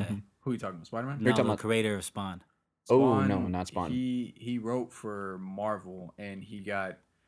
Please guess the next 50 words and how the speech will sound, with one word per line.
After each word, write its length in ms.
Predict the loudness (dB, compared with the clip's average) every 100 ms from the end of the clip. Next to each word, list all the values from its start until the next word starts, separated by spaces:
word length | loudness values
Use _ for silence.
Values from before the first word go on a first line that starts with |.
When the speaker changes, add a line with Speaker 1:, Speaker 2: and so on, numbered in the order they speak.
| _
Speaker 2:
I 60 | -2
guess 340 | 0 0 -4
him 300 | -6 -4 -4
and 120 | -4
a, 500 | -4 -2 -4 -6 -12 -16 -20 -20 _
a 100 | -12
group 280 | -8 -8 -6
of 120 | -8
creators 380 | -8 -6 -6 -6
there, 100 | -8
like, 160 | -8 -8
I 60 |
think 180 | -10 -10
Jim 220 | -8 -8
Lee 100 | -8
was 140 | -10 -10
even 140 | -12
a 20 | -12
part 200 | -12 -10
of 60 |
that 120 | -10
group 220 | -12 -14 -14
that 180 | -12
left. 260 | -8 -8 -10 _ _ _ -14
They 180 | -6 -2
all 120 | -2
felt 260 | -4 -8 -8
like 140 | -10
they 120 | -8
were 100 | -8
getting 220 | -8 -12 -12
pigeonholed. 480 | -12 -12 -12 -12 -12
This 160 | -10
is 100 | -8
right 180 | -6 -6
before, 240 | -8 -8
like, 260 | -8 -8 -10
the, 320 | -10 -8 -10 -16 _ _ -16
the 60 | -12
Marvel, 460 | -6 -4 -4 -6
like, 260 | -8 -8 -12 -16
movie 500 | -12 -8 -8 -8 -10
bubble, 460 | -8 -6 -6 -6 -10
you 120 | -10
know 40 | -12
what 40 |
I'm 40 | -12
saying? 180 | -12 -12
Like, 200 | -12 -12
the, 240 | -12 -12